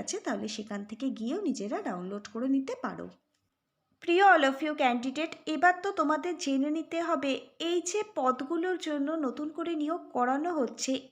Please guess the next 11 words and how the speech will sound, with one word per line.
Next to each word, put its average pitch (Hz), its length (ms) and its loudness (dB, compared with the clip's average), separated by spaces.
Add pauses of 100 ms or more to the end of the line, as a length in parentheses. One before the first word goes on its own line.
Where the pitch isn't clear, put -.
এই 370 100 0 (100)
নিয়োগটা 269 420 -2 (160)
কোথায় 302 440 -4
করানো 226 400 0
হচ্ছে 226 340 -6 (300)
আর 294 80 2 (140)
কোথায় 320 360 0 (100)
গিয়ে 302 160 -2 (100)
তোমাদের 269 320 -2 (200)
আবেদনপত্র 269 720 -4 (160)
জমা 196 220 -4